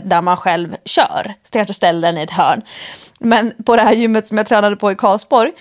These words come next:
då var det en, en person som lämnade sin väska i gymmet längst, eller rummet längst in i gymmet. Och sen så var han på ett helt annat ställe. Så kom han tillbaka,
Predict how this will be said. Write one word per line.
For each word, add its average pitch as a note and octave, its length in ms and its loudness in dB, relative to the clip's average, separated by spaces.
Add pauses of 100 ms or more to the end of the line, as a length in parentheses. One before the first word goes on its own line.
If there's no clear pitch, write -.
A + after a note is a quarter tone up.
(240)
då G#3 180 4
var D#4+ 220 4
det F4 120 4
en, D#4 320 -2 (140)
en C4+ 280 2
person G#3 540 2
som A3+ 220 0
lämnade A#3+ 420 2
sin A#3 180 -2
väska F#3+ 360 0
i G#3 80 -4
gymmet F#3+ 520 -2
längst, F#3+ 440 -2 (180)
eller A#3 220 4
rummet G#3+ 340 2
längst G#3 280 -2
in F4+ 280 0
i C4+ 140 -2
gymmet. F3+ 680 -2 (280)
Och G#3+ 140 2
sen G3 220 0
så F#4 120 0
var G3+ 280 4
han F#3 300 0 (100)
på G#3+ 120 0
ett G#3 100 -2
helt D#4 340 2
annat F3 360 0
ställe. D#3 320 -2
Så A#3 100 -10
kom G4 160 -4
han G#4+ 80 0
tillbaka, D#4 480 2